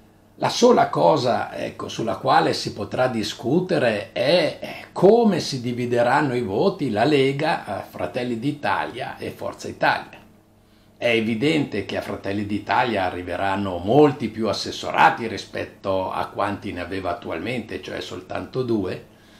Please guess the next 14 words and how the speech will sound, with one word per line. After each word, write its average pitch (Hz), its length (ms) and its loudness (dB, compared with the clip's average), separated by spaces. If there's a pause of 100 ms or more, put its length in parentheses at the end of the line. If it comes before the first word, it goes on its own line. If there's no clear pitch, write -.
(800)
A - 120 2
perdere 170 580 6
assessorati 117 1080 0
ovviamente 113 1080 0
la 101 180 -4
Lega. 80 500 -6 (720)
Forza 143 320 4
Italia 147 500 4
dovrebbe 98 460 -4
mantenere, 95 880 -4
diciamo, 95 540 -10
ciò 98 200 -4
che - 140 -8
aveva. 82 500 -12